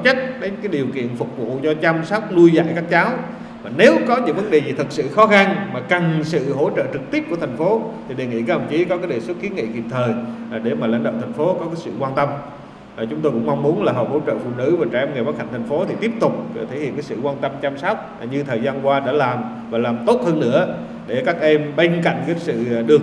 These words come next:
chăm sóc về điều kiện vật chất thì cũng có những cái nguồn động lực tinh thần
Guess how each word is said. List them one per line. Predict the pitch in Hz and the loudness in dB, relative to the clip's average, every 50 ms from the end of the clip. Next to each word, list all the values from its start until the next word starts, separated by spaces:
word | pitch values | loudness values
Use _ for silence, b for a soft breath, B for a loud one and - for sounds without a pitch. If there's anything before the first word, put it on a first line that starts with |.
| - | 4
chăm | - 170 160 160 | 2 0 0 0
sóc | - 196 208 226 - - | 0 0 0 0 -2 -4
về | - 127 | -4 -2
điều | 120 120 113 117 | -2 -2 -2 -4
kiện | 120 113 113 113 | -4 -4 -4 -4
vật | 117 - - | -4 0 0
chất | 233 226 117 - B B B B B - | 0 0 0 -2 B B B B B -6
thì | 120 117 113 120 | -4 -4 -4 -4
cũng | 135 147 160 | -4 -2 2
có | 175 180 190 220 254 247 - | 4 6 6 6 4 2 2
những | - - - | 0 0 0
cái | - | 0
nguồn | 156 135 127 123 123 | 0 0 0 0 0
động | 120 - 135 | 0 0 0
lực | 120 - - | -2 -2 -2
tinh | 165 156 151 | -2 0 2
thần | 156 147 | 2 2